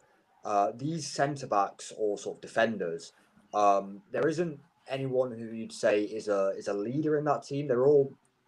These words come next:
because Callum Chambers isn't even that young, but, uh, they're, they're not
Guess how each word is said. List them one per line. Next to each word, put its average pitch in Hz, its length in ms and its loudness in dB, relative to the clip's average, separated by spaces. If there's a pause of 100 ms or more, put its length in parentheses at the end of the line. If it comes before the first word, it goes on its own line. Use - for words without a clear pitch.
(360)
because 131 160 -6
Callum 196 240 4
Chambers 135 280 2
isn't 107 140 -2
even 110 140 -6
that 98 160 -2
young, 101 340 -4 (420)
but, 113 280 8 (160)
uh, 101 500 -2 (280)
they're, 123 280 0
they're 123 120 -6
not 143 420 0